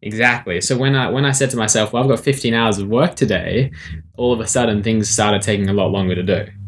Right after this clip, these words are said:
But now I've restricted my work time in the day, and I've, I've scheduled work time and I've scheduled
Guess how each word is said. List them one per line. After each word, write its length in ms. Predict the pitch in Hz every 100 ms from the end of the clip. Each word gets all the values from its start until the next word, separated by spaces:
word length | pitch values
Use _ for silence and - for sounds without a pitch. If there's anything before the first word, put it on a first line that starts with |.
| - 92 - -
But 140 | 104
now 640 | 110 117 117 113 107 - - - -
I've 200 | 107 104
restricted 480 | 104 - 131 123 113
my 140 | 107
work 300 | 98 110 117
time 240 | - 107 98
in 80 | 95
the 60 |
day, 380 | 92 104 95 92
and 120 | 92
I've, 180 | 95 90
I've 160 | - 95
scheduled 400 | - 123 113 101
work 280 | 104 104
time 280 | - 107 101
and 80 | 95
I've 120 | 92
scheduled 1000 | - - - 113 101 107 98 98 95 92